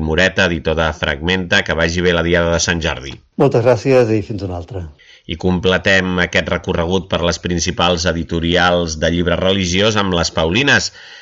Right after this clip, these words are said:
Speaker 1: Tenim amb nosaltres Quique Fernández, diaca i director de l'Escola d'Animació Bíblica de Barcelona.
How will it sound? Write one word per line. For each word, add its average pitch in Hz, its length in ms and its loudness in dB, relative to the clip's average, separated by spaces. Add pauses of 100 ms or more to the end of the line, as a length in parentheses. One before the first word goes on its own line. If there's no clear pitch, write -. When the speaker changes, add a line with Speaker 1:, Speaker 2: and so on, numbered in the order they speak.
(160)
Speaker 1:
Tenim 87 240 0
amb 90 160 0
nosaltres 90 480 -2
Quique 90 320 0
Fernández, 92 800 0
diaca 92 480 0
i 92 160 -2
director 87 800 0
de 78 240 -2
l'Escola 90 560 0
d'Animació 80 800 0
Bíblica 87 400 0
de 87 160 0
Barcelona. 85 400 -2